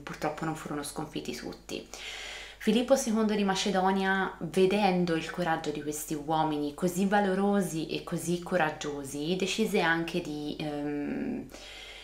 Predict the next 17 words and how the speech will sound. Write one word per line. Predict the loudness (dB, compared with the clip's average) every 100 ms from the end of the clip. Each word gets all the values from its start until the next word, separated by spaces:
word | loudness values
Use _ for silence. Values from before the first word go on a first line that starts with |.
| -20 -20 -20 -20 -12
far | 2 4
fare, | 6 4 4
dicia-, | 0 4 4 4
diciamo, | 2 2 2
una | 2
specie | 0 -2 -2
di | -4
statua | 4 6 6 4 2 2
dove | 2 -4
furono, | -4 -2 0 2 4 4
eh, | 2 -4
seppelliti, | -2 -2 -2 -2 -4 -4 -4 -4
perché | -2 -2 -2
fece | -2 -2 0
delle | 0
fosse | -2 -4 -2
comuni, | 0 2 4 4 4 2 -2